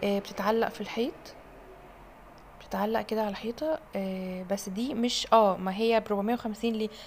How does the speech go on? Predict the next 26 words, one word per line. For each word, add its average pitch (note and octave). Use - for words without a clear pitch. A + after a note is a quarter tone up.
هي A#3
مش، A#3+
آم، F#3+
مش A3+
ح-، -
مش A3+
خشب، A3
هي A3+
معدن، G3+
آه، G3+
زي G#3+
ما A3+
تكون، A#3
آم، F#3
معدن، A#3+
فاهمين A3
حاجة؟ E4+
آه، A3
فممكن A#3+
هي C4
عشان B3
كده، G3
يعني G3
هي A#3+
خفيفة A#3
شوية. F3+